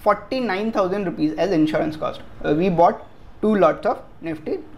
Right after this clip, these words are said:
uh, December sixteen thousand put. So if market did not move at all, uh, my portfolio will be of sixteen lakh minus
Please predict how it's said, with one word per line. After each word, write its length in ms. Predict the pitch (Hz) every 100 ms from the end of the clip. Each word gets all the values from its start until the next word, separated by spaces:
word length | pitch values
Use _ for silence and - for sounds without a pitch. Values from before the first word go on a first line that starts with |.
| -
uh, 120 | 156 151
December 400 | 151 175 165 208
sixteen 400 | - - 180 160
thousand 340 | 156 156 156
put. 160 | 139 127 - - - - - - -
So 400 | 415 269 190 - - - -
if 180 | 220
market 680 | 226 208 202 - 240 247 - - - -
did 140 | 180 180
not 360 | 196 240 240
move 280 | 196 214 240
at 180 | 180 -
all, 220 | 147 202 - - - - - - - - - -
uh, 240 | - 147 156
my 180 | 170 202
portfolio 960 | 208 208 226 226 226 233 233 233 - - - - - - - - - - - -
will 200 | 185 208
be 100 | 208
of 120 | 214
sixteen 400 | 214 208 - 240
lakh 240 | 196 220 208
minus 500 | 180 226 202 202